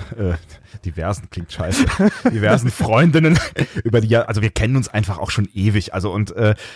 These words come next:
wir unterhalten uns auch schon relativ lange über Star Trek und das ganz gerne oder über Serien auch im Allgemeinen. Und, ähm,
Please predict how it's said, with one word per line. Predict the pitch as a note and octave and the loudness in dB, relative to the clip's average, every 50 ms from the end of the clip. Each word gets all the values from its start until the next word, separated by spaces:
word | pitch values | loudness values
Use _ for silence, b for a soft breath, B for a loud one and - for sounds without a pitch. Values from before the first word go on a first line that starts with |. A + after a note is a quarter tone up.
| B B | B B
wir | G#2 G#2+ G2+ | 0 2 2
unterhalten | A2+ B2 G#2 G2+ G2+ A#2 - C#3+ | 2 2 2 2 2 2 2 0
uns | A#2 - | -2 -2
auch | - G#2 G#2 | -2 -4 -2
schon | - A2+ G#2 F2+ | -2 -2 -4 -4
relativ | - A2 A2 G2 G#2 A2 A#2+ A2+ - A2 F#2 F2+ | -4 -8 -4 0 2 2 2 2 0 -2 -2 -2
lange | F#2 F#2+ G#2 A#2 G#2 F#2+ | 0 0 0 0 0 -2
über | E2+ F#2+ F#2 F#2+ F2 | -2 -2 -2 -2 -2
Star | - - F#2 - | -2 -4 -6 -4
Trek | - - A2 G#2 - | -2 -2 -4 -2 -2
und | F2+ F#2 | -4 -2
das | F#2 F2 - | -2 -2 -2
ganz | F#2 F2 - | -2 -4 -4
gerne | - F2+ F2+ G#2 G#2+ | -2 0 2 2 4
oder | F#2+ F#2 F2 | 4 4 4
über | E2 D#2 E2+ E2 F2 | 2 2 2 0 0
Serien | D#2+ F2 E2+ F#2+ G#2 G#2+ F2 D2+ | 0 2 2 2 2 2 0 0
auch | D#2+ F2 E2+ | -2 -4 -4
im | - F#2 | -4 -6
Allgemeinen. | - - D#2+ F2+ G#2 A2 G#2 G2+ F#2+ G2 G#2 G#2+ G#2+ - | -4 -4 -4 -4 -2 0 0 0 2 2 2 2 2 0
Und, | G#2 F#2+ F2 - - - | -2 -4 -4 -4 -4 -4
ähm, | G#2+ F2+ F#2 F#2 | -2 0 0 -2